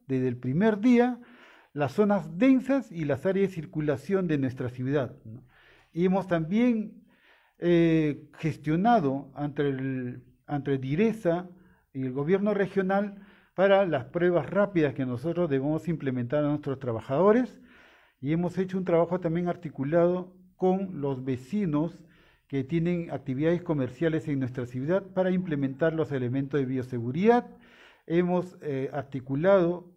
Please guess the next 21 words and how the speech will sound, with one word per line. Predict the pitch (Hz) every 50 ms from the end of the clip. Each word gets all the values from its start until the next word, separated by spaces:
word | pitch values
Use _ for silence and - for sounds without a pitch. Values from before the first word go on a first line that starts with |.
| _
con | _ 170 170 175 180 170 147
la | 139 127
Marina | 127 - 127 156 175 180 170
de | 170 160 160
Guerra | 165 175 170 170
de | 165 156
Perú | - 139 139 165 185 165
y | 156 143
el | 123 117
Ejército | 117 117 - 151 151 - 170 165 - - 196 220 233 226 - - - - - - - _ _
el | - 135 120
programa | 131 135 139 139 147 170 170 160 151 156 -
TAITA | - 202 202 196 170 - 220 226 233 233 - _ _ _ _ _ _ _ - _ -
y | 196 202 202 208 208 214 208 - - _
con, | - 190 196 196 196 196 196 - - _
eh, | 160 143 139 135 131 131 127
el | 135
Ministerio | 151 147 143 131 139 - 196 196 208
de | 196
la | 180 170
Mujer | 156 143 135 - - 196 190 147 123 123 -